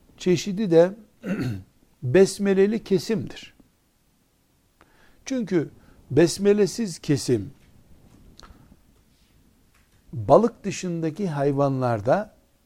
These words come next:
e, eti pis, necis hale getirir. Velev ki koyun olsun, kasten besmele çekilmediği zaman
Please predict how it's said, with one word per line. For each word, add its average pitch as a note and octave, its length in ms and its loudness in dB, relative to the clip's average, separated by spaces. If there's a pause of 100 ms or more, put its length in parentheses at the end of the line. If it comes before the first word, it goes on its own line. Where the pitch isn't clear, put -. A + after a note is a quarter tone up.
(880)
e, G#2 320 -10 (320)
eti G3+ 420 2 (180)
pis, - 360 -2
necis E3 400 0
hale G#2+ 300 -2
getirir. - 640 -16 (1900)
Velev E3 360 4
ki E3 260 -4 (640)
koyun F3+ 240 2
olsun, B2 420 -6
kasten D#3 540 2
besmele D3+ 440 0
çekilmediği C#3 640 -4
zaman B2+ 360 -6